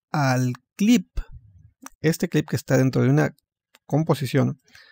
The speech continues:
ahora aquí en estas composiciones que contienen ese video, vemos como aquí y aquí ya se creó, eh, bueno, ya tienen esa corrección, ya no se ve tan cálido o tan magenta.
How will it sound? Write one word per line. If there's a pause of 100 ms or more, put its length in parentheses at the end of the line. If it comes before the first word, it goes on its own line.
(600)
ahora
aquí
en
estas (200)
composiciones (360)
que
contienen
ese
video, (500)
vemos
como
aquí (1040)
y
aquí (640)
ya
se
creó,
eh,
bueno,
ya
tienen
esa
corrección,
ya
no
se
ve
tan
cálido (280)
o
tan
magenta.